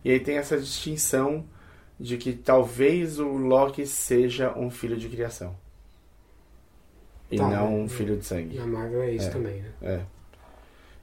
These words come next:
Speaker 1: Tem essa distinção em alguns lugares. Mas o, mas tudo bem, que não seja, mas eles são, eles se conhecem bem e o, o Odin sabe muito bem o que o Loki é capaz de fazer.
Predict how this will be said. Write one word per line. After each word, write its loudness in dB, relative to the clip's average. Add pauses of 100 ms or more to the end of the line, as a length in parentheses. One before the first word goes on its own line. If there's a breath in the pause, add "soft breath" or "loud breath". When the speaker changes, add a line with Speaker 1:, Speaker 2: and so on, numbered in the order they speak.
(120)
Speaker 1:
Tem 0
essa 0
distinção -2
em 0
alguns 0
lugares. 0 (360 loud breath)
Mas 8
o, 6 (260)
mas 0
tudo 8
bem, 6 (420)
que -8
não -2
seja, 0
mas -4
eles -6
são, -4 (100)
eles 0
se -8
conhecem 0
bem 0 (460 loud breath)
e 2
o, 2 (480)
o 0
Odin 4
sabe 4
muito -2
bem 0
o -2
que 0
o 4
Loki 2
é -6
capaz 0
de -8
fazer. -2